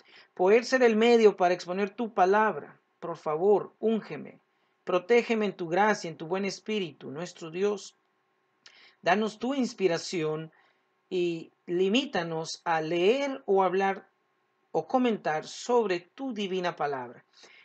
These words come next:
El único, la única palabra que nos dará el escudo de poder evitar los engaños satánicos. Bendice a tu pueblo, Señor, de lejos y de cerca. Te bendigo, te agradezco que estoy vivo,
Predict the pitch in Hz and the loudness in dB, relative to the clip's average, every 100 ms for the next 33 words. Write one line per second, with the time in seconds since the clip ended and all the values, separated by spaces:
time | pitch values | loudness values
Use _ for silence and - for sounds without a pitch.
0 | _ _ - 196 269 254 165 - 127 151 | _ _ -2 -2 0 -2 -2 -6 -6 -2
1 | 185 254 254 247 233 214 208 214 202 180 | 0 0 0 0 -2 2 4 6 4 2
2 | - 165 156 160 196 190 160 156 - - | -2 -6 -4 0 2 0 -2 -8 -14 -6
3 | 233 160 139 139 143 151 151 185 220 226 | -4 -2 -4 -4 -6 -4 -2 2 0 -2
4 | _ _ _ _ - 170 180 - 214 220 | _ _ _ _ -6 -4 -6 -2 0 2
5 | 226 185 175 151 175 180 185 - 170 151 | 0 -2 -6 -4 -4 -2 -6 -8 -10 -8
6 | 139 120 117 - - _ _ _ _ _ | -10 -10 -16 -20 -20 _ _ _ _ _
7 | _ - 175 196 196 175 214 240 240 208 | _ -8 0 0 0 0 8 10 8 4
8 | - 165 139 131 127 156 208 208 208 196 | -4 -8 -10 -12 -2 4 4 2 -2 0
9 | 180 220 226 214 - - 151 160 175 226 | 0 4 4 4 -6 -8 -6 -4 -2 -2
10 | 190 147 156 160 185 208 208 208 175 - | -2 -2 -2 0 2 2 2 -6 -6 -8
11 | 202 175 135 127 220 254 220 127 127 | -8 -8 -10 -4 0 2 0 -4 -16